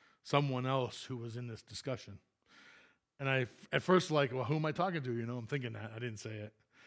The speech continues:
And then I'm like, "Does it matter who I'm talking to?" No. What it does matter is I know that they need Jesus, the healer, in their life. And so last night,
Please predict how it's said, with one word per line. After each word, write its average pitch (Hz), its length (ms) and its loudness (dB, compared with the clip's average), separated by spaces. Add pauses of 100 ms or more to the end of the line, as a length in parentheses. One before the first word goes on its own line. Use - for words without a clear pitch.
(400)
And 139 100 -2
then 156 100 4
I'm 151 120 2
like, 147 180 2
"Does 143 140 -2
it 139 100 0
matter 135 240 2
who 151 140 0
I'm 143 100 -4
talking 143 300 -4
to?" 156 200 -8 (460)
No. 101 140 -8 (1040)
What 139 160 4
it 131 160 4
does 143 180 8
matter 123 340 2
is 117 140 0
I 117 80 -2
know 120 440 0 (420)
that 113 160 -8
they 123 180 -4
need 120 460 -6
Jesus, 120 600 -8
the 101 100 -12
healer, 95 580 -14 (200)
in 101 60 -16
their 95 220 -14
life. 87 180 -20 (1800)
And 151 140 0
so 196 260 10
last 190 320 8
night, 214 300 4